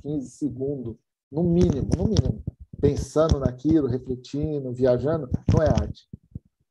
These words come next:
Então, se você for olhar um quadro e você digerir ele rápido, por isso que esses filmes que passa genérico, aí você sai de lá, você já não lembra o que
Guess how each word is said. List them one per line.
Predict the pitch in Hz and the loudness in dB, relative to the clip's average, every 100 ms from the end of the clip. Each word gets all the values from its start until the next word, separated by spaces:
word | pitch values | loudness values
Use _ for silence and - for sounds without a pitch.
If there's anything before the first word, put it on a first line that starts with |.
| _ - | _ -16
Então, | - | -12
se | - | -2
você | 147 156 | -2 -2
for | 156 170 | 0 4
olhar | 165 | 4
um | 170 | 2
quadro | - 131 120 117 110 - | 2 2 2 -4 -8 -8
e | 123 | -6
você | 127 135 127 127 127 - - | -2 2 4 2 -2 -2 -2
digerir | 120 - 139 127 143 | -2 0 2 2 2
ele | 139 127 | 2 0
rápido, | 120 156 - 120 - - _ _ - | 0 -2 0 -6 -8 -20 _ _ -8
por | 196 | -6
isso | - | 0
que | |
esses | 277 254 - | 0 2 2
filmes | 202 170 | 2 2
que | - | 0
passa | 156 147 147 | 0 2 0
genérico, | 147 139 139 135 | 2 4 4 4
aí | 147 | 2
você | 165 | 2
sai | 180 180 | 2 2
de | 160 | 4
lá, | 165 170 | 4 4
você | 185 | 4
já | 202 | 2
não | 226 | 2
lembra | 202 202 | 0 0
o | |
que | 196 | 0